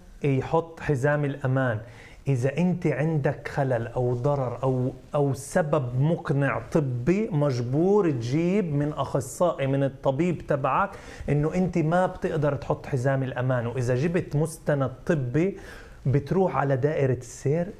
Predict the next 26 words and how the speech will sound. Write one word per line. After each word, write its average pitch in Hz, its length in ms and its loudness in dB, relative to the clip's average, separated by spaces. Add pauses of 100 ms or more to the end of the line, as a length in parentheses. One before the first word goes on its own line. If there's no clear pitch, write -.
دائرة 135 440 0
السير 151 400 -2
مجبورة 127 560 -2
تعطيك 123 520 -4
الموافقة. 117 640 -2
بعد 151 180 0
ما، 139 420 0
بعد 139 400 0
ما 131 80 0
تعطيك 123 520 -2
الموافقة، 127 760 -2 (540)
أنت 160 260 -2
بتقدر 123 640 -2 (440)
تسوق 123 380 -2 (280)
بدون 123 460 0
حزام 120 380 -2
الأمان. 120 380 -2 (120)
إذا 117 180 0
و-، 143 880 -2 (140)
إذا 120 120 0
وقفك 131 460 0
شرطي، 170 420 -2
بتعطيه 127 580 -2 (380)
ال-، 117 580 0
الموافقة 127 600 0
من 120 280 -2